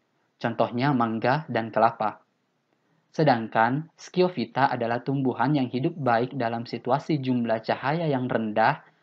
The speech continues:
dengan titik kompensasi yang rendah juga, disebut tumbuhan yang senang teduh. Metabolisme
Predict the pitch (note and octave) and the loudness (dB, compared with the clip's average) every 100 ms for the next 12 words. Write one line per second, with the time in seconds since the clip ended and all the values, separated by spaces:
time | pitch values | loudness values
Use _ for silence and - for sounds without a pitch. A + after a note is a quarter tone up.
0 | _ _ D3+ C3+ B2 B2+ B2+ D#3 F#3+ F#3 | _ _ 0 2 2 0 -2 -2 -2 -6
1 | - - B2+ B2 A#2+ A#2 D3 D#3 A2 A#2 | -8 -6 -4 -4 -6 -2 -4 -4 -4 -4
2 | C3 - _ C3+ B2+ C3 C#3+ C3+ C3+ D3 | -6 -12 _ -4 -2 2 2 2 2 2
3 | C3 - - _ _ _ _ C#3+ B2+ A#2 | 2 2 -2 _ _ _ _ -2 0 0
4 | C3+ - C3 B2 A#2+ A#2 D3 D3+ C3 C3 | -2 -2 -2 -2 -2 0 2 4 4 0
5 | C3 C3 D#3 D#3+ D3+ C#3+ C3 - _ _ | 0 0 2 2 2 2 2 0 _ _
6 | _ _ _ _ _ _ _ _ D3 C3+ | _ _ _ _ _ _ _ _ -6 -2
7 | C#3 D3+ F#3 C3+ | 2 2 0 -2